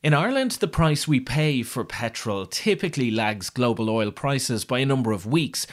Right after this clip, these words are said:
so we can expect to see pump prices drop a little more in the next month. How low prices will go is difficult to predict.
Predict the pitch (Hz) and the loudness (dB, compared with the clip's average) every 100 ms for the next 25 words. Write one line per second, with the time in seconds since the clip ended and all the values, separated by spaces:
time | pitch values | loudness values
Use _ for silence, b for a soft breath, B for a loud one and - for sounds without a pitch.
0 | B B - 104 104 208 185 151 - - | B B -4 0 2 2 2 0 -2 -4
1 | 101 - 107 123 107 - 139 123 - 135 | -4 -4 -4 -2 -2 -2 -4 -4 -6 -4
2 | 123 - 104 - 127 113 - 123 156 247 | -4 -4 -6 -2 0 0 0 0 2 4
3 | 220 202 175 151 151 139 - - 160 190 | 4 4 4 4 2 0 -4 0 2 4
4 | 135 - B B B B - 95 101 185 | 0 -8 B B B B -4 0 4 6
5 | 170 151 120 120 92 110 104 120 123 135 | 6 4 4 0 0 0 2 4 4 4
6 | 170 165 - 165 156 135 113 95 - 101 | 4 4 2 0 0 -2 -6 -8 -10 -6
7 | 123 147 143 - - | -2 2 0 -2 -10